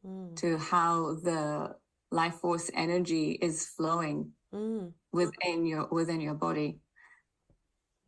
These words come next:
Speaker 1: That's
Speaker 2: And
Speaker 1: fantastic.
Speaker 2: but what, what I was really, really interested in was the area of, um, longevity and self-healing, because I found that that was a,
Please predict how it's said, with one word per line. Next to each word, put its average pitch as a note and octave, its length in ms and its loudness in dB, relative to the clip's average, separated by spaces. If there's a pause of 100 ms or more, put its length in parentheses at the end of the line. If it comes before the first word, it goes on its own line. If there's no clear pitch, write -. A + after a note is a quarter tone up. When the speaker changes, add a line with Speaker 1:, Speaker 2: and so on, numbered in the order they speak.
Speaker 1:
That's G#3+ 200 -14
Speaker 2:
And G3 480 6
Speaker 1:
fantastic. - 240 -2 (340)
Speaker 2:
but G3 220 4
what, G3+ 160 6 (360)
what G#3 240 6
I G3+ 80 4
was G3+ 160 4
really, C4+ 340 6
really A#3+ 200 4
interested A3 600 0
in E3 480 -4 (340)
was F3+ 300 2
the F3+ 120 4
area F3 640 4
of, D#3+ 400 0
um, D#3 400 -2 (760)
longevity E3 920 2 (380)
and D#3+ 380 0 (640)
self-healing, F3+ 920 2 (1500)
because F3+ 340 2
I F3+ 140 6
found G#3+ 340 4
that A3 160 0
that E3+ 220 4
was F#3+ 240 2
a, E3+ 100 -4